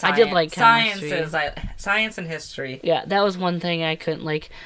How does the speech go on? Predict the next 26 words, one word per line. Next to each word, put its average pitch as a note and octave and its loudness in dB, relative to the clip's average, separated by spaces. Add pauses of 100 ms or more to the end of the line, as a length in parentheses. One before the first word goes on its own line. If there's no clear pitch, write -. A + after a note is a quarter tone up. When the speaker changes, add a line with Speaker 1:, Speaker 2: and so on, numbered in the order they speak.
(140)
Speaker 1:
'cause - -2
everyone A#3+ 4
was, G#3 0
like, E3 2
really E3+ 2
surprised D#3 -2
that D#3+ 0
I D#3 -2
didn't D3+ -6
go D#3 -2
to D3 -4
school D#3 -4 (380)
to - -10
be D#3+ 0
a D3 -2
vet D3+ -2 (200)
because D#3+ -4
I D#3+ -2
used D3+ -6
to - -6
always, D3+ -6
like, D3+ -10 (180)
my E3 -6
mom D#3 -4 (240)
worked D#3 -6
in, D3+ -12